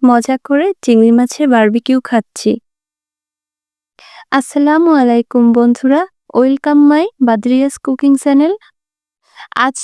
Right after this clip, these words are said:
সন্ধ্যায় খুব বারবিকিউ খেতে ইচ্ছে করছিল, কিন্তু বন্ধুরা, ফ্রিজে কোনো বড় মাছই খুঁজে পেলাম না। এখানে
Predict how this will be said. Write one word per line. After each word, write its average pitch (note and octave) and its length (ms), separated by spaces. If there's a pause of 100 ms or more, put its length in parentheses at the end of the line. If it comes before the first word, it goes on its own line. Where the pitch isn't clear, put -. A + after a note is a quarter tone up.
সন্ধ্যায় B3+ 420 (120)
খুব C#4 120 (120)
বারবিকিউ A3 560
খেতে C4+ 300
ইচ্ছে - 280
করছিল, C#4 400 (1120)
কিন্তু C#4 300 (140)
বন্ধুরা, C4+ 420 (160)
ফ্রিজে B3+ 360 (100)
কোনো C4+ 180 (160)
বড় A#3 160 (120)
মাছই A#3 340
খুঁজে C4 340
পেলাম C4 260 (140)
না। D4+ 80 (1080)
এখানে C#4+ 300